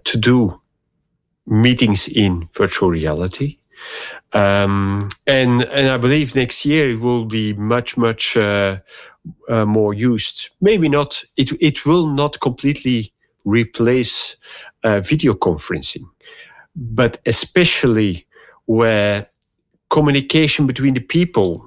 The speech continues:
is important, it will be, um, much more, it will be much better than video conferencing. You can see each other. You can really, uh, attach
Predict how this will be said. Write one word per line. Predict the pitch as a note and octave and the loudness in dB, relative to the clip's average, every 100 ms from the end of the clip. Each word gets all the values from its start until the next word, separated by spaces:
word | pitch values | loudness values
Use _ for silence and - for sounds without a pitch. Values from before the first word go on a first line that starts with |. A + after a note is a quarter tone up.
| - | -8
is | A#2 G#2 | -4 -2
important, | G2+ F2+ G#2+ G#2+ - C#3+ - - - - - _ | -2 0 -2 -2 -4 -4 -6 -14 -20 -20 -20 _
it | B2+ B2 - | 0 0 2
will | B2 C3 A#2 - _ _ _ _ _ _ _ | 2 4 0 -6 _ _ _ _ _ _ _
be, | - A2 A2 G#2 - _ | 0 2 2 0 -6 _
um, | A2+ G#2+ G#2 G2+ G2+ G2 G2 F#2+ - | 0 0 0 0 -2 -4 -6 -8 -2
much | A#2 A2+ - | 0 0 0
more, | A#2 A2+ A2+ - - C3 | 2 4 2 0 -4 0
it | C3+ - | 0 2
will | E3 | 2
be | D#3 G3+ | 2 0
much | F3+ E3 - | 0 0 -2
better | A#2 A#2 D#3 | 0 0 0
than | C#3+ B2+ B2 | -2 -4 -2
video | C#3+ D3+ C#3 | -2 0 -2
conferencing. | - F#2+ F2 - - - - - - - - - - | -2 -4 -6 -8 -8 -8 -8 -12 -16 -18 -14 -12 -8
You | - A#2+ | -2 0
can | - B2+ | 2 2
see | - D#3 C#3 | 2 2 2
each | - - | 0 0
other. | E2+ E2 | 0 -2
You | F#2 G2+ | -4 -4
can | - A2 G#2+ G2+ - - - | 0 2 2 -2 -12 -12 -2
really, | A2 C3 C#3 C3+ B2+ A2+ - - - _ _ | 2 4 4 2 2 0 -6 -18 -20 _ _
uh, | A2 A2 G#2+ - | -2 0 0 -2
attach | A#2 - C#3+ C#3 - - | -6 -2 -2 0 0 -2